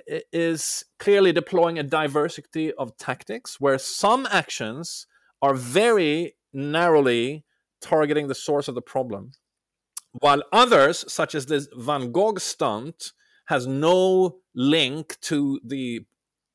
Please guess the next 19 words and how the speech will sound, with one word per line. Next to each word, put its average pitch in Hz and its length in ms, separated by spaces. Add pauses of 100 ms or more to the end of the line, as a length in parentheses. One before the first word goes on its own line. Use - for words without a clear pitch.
(160)
source 190 540
of 131 160
the 104 80
problem. 87 420 (720)
But, 165 340 (160)
uh, 151 240 (160)
<laughs> - 160
ironically, 165 920
it's 135 260
this 170 360
kind 170 220
of, 135 220 (160)
you 127 140
know, 123 100
random 147 760
targeting 156 520
of 123 140
a, 117 440 (240)
uh, 107 80